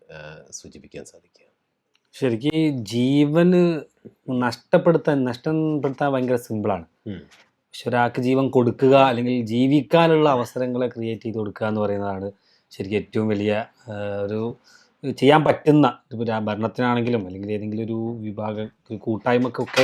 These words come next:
Speaker 2: ചെയ്യാൻ പറ്റുന്നത് മറ്റുള്ളവർക്ക് ജീവിക്കാനുള്ള സാഹചര്യങ്ങളെ ക്രിയേറ്റ് ചെയ്യുക എന്നുള്ളതാണ്.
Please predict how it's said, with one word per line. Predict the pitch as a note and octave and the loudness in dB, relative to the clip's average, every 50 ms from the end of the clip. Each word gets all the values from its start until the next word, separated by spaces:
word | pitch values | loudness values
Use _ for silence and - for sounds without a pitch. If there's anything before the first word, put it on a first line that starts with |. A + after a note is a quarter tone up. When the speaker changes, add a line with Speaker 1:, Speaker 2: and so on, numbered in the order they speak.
| C3 B2+ - | 2 2 0
Speaker 2:
ചെയ്യാൻ | B2 A#2+ B2 C3 | 0 0 2 2
പറ്റുന്നത് | B2+ A#2+ - B2+ B2 A#2+ B2 | 0 -2 -2 -2 -4 -2 -2
മറ്റുള്ളവർക്ക് | B2 A#2+ A#2 - - C3 C3 B2+ A#2+ B2 A#2+ G#2+ A#2+ | -2 -4 -4 -4 -4 -4 -4 -4 -4 -4 -6 -2 0
ജീവിക്കാനുള്ള | C3 C#3+ D3+ E3+ D#3 - F#3 F3+ F3 E3+ | 2 2 4 2 2 4 4 4 4 4
സാഹചര്യങ്ങളെ | D3+ - C3+ B2 B2+ B2+ B2 B2+ B2+ B2+ B2+ B2 A2+ - | 2 -2 -4 -6 -6 -4 -6 -4 -4 -4 -6 -6 -8 -8
ക്രിയേറ്റ് | - G#2+ G#2+ A2 G#2+ G#2 - G#2+ | -8 -8 -8 -8 -8 -8 -10 -10
ചെയ്യുക | G2+ G#2 G2 G2 | -8 -8 -8 -8
എന്നുള്ളതാണ്. | F#2+ F#2 F2+ F#2 F2+ - | -8 -8 -10 -10 -10 -12